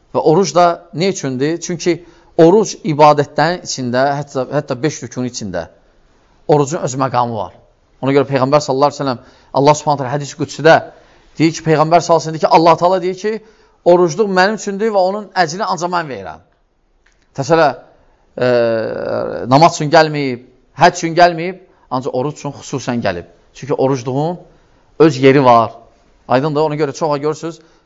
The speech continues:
Peyğəmbər sallallahu əleyhi və səlləm, e, necə bu, bəzi bidət əhli eləyir, namaz hələ, e, namaz qılmaqdansa, on beşinci günü gözləməkdənsə, əlhamdülillah, bu ayın çox hissəsini oruç tut,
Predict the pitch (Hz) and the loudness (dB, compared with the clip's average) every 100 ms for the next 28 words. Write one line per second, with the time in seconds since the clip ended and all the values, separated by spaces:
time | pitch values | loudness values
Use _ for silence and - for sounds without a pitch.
0 | - 139 139 156 156 143 143 147 135 156 | -4 -2 0 0 -2 -2 0 -2 -2 -6
1 | 151 175 170 _ _ _ _ _ - 127 | -6 -6 -10 _ _ _ _ _ -10 -4
2 | 160 151 131 143 - 127 147 143 131 139 | 0 0 0 -6 -6 0 2 2 0 -2
3 | 151 143 131 131 143 139 139 156 151 147 | 0 0 -2 -2 -4 -2 0 0 0 -2
4 | 170 165 _ _ _ _ _ _ 127 123 | -2 -4 _ _ _ _ _ _ -4 -2
5 | 120 113 _ _ _ _ _ _ _ - | -4 -10 _ _ _ _ _ _ _ -18
6 | - 135 170 185 160 156 151 143 175 165 | 0 4 6 6 4 4 4 4 0 2
7 | 147 180 147 135 135 151 156 156 151 156 | 0 0 -2 -4 -6 -8 -8 -8 -2 0
8 | 127 135 131 127 147 131 107 135 214 _ | 0 -2 -4 -4 -6 -6 -6 -6 -8 _
9 | _ _ - 170 190 208 190 175 170 202 | _ _ -4 -2 0 -2 -4 -4 0 2
10 | 175 170 202 156 - 160 175 170 180 - | 2 -2 -6 -6 -8 -8 -2 -2 -2 -4
11 | 160 196 190 | -6 -6 -8